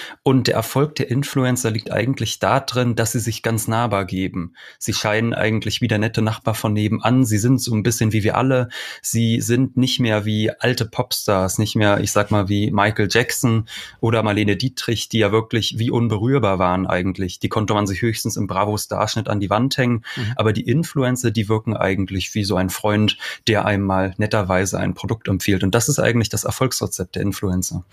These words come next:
Speaker 2: Und da sagen Sie natürlich schon, äh, wirken wie, weil das ist ja dann auch mehr, äh, Schein als Sein. Warum? Weil die Mechanismen sind ja durchaus einigen Menschen bekannt und gerade auch Jüngeren. Warum sagen die dann aber trotzdem, „Wow,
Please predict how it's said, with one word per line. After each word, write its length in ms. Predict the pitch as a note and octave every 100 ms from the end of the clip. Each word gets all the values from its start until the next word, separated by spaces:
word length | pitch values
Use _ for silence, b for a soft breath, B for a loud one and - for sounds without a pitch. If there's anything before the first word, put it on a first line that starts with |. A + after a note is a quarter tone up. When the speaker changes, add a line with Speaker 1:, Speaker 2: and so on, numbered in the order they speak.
| -
Speaker 2:
Und 160 | D#3
da 60 | D3
sagen 220 | C3+ C#3
Sie 120 | D3+
natürlich 420 | E3+ D#3+ E3 D#3+ -
schon, 300 | F3 E3 -
äh, 520 | C3+ C3+ C3 B2+ B2
wirken 640 | A2 C3+ A3+ G#3+ A#2+ G#2 G#2+
wie, 320 | A#2+ A#2+ F#3 A#3
weil 240 | D#3 C#3+
das 160 | D3 C#3+
ist 180 | E3+ F3
ja 200 | E3 D3
dann 200 | D3 D3+
auch 240 | C#3+ C3
mehr, 760 | C3+ C#3 C#3 C3 B2 A#2+ A#2+ -
äh, 500 | - - - - -
Schein 360 | - B2+ E3+
als 320 | - D#3+ E3+ D#3+
Sein. 380 | D3 E3+ F#3+ C3+ A#2
Warum? 600 | D3 G#3+ G#3+ A#3 C4+ F3
Weil 160 | D#3+ E3+
die 80 |
Mechanismen 720 | F3+ F#3 F#3+ G3 C4 G#3+ F#3+ E3
sind 300 | D#3 A3+ G#3+
ja 180 | F3+
durchaus 800 | D#3 C3+ F#3 F3+ - D3+ D3+ -
einigen 500 | - D#3 D#3+ C#3+ D3
Menschen 300 | C3+ C#3+ C#3+
bekannt 340 | C3+ E3 A#3+ C3
und 60 |
gerade 340 | - A#2+ C#3 C3
auch 160 | A#2+
Jüngeren. 480 | C3 F#3+ G3 A#2 G#2
Warum 320 | A#2 C#3+ F#3+
sagen 300 | E3 D#3 F3+
die 80 | F3+
dann 160 | F3 D#3+
aber 260 | C#3+ B2+
trotzdem, 640 | - D3 D#3+ - F#3+ F#3 -
„Wow, 420 | A#2 D3+ D#3+ F#2+